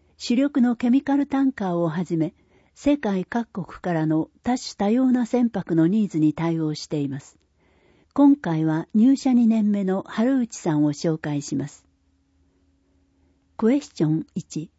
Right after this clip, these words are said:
この会社に就職した理由は？アンサー、小さい頃からものづくりが好きでした。高校生の時、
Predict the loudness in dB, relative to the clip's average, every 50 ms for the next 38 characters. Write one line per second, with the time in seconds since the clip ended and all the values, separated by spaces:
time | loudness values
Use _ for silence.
0 | _ _ _ _ _ _ _ _ _ _ _ _ _ 0 2 4 4 2 2 0
1 | 0 -2 -2 0 0 0 2 2 0 0 -2 -2 -2 -2 0 -2 -2 -2 -2 -10
2 | -14 -10 -6 -6 -2 -2 0 0 0 0 0 -2 -2 -4 -6 -12 _ _ _ _
3 | _ _ _ _ _ _ _ _ _ _ _ _ _ _ _ _ _ _ _ -2
4 | 0 0 0 0 -2 -6 -6 -6 -6 -8 -12 -16 _ _ _ _ _ _ _ _
5 | _ _ _ _ 0 2 2 2 2 0 0 0 0 0 -2 -4 -4 -4 -4 -6
6 | -6 -6 -6 -6 -6 -4 _ 2 2 4 2 2 0 -2 -4 -2 -2 -2 -2 -4
7 | -4 -6 -8 -8 -6 -4 -4 -6 -8 -10 -14 -16 -20 -20 _ _ _ _ _ _
8 | _ _ _ _ _ _ _ _ _ _ _ -2 -2 -2 0 -2 -2 -2 -2 -2
9 | -2 0 0 0 0 0 -2 -4 -6 -8 -10 -12